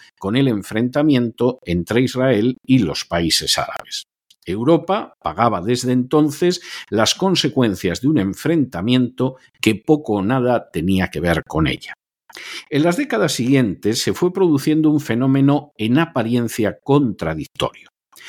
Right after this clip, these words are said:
Por un lado, se enfatizaba de manera creciente el peligro islámico que se habría manifestado en atentados como los de Madrid o Londres, y por otro lado,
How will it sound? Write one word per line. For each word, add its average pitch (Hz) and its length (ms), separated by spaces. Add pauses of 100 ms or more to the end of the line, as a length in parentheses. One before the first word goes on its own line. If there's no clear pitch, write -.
(260)
Por 92 140
un 110 160
lado, 175 400 (200)
se - 180
enfatizaba 107 840
de 110 120
manera 113 400
creciente 143 600
el 95 140
peligro 104 420
islámico 120 760
que 104 120
se - 160
habría 113 280
manifestado 113 760
en 107 80
atentados 98 720 (260)
como 92 240
los 82 160
de 82 100
Madrid 113 520
o 160 120
Londres, 147 600 (260)
y 156 220
por 135 200
otro 233 360
lado, 196 420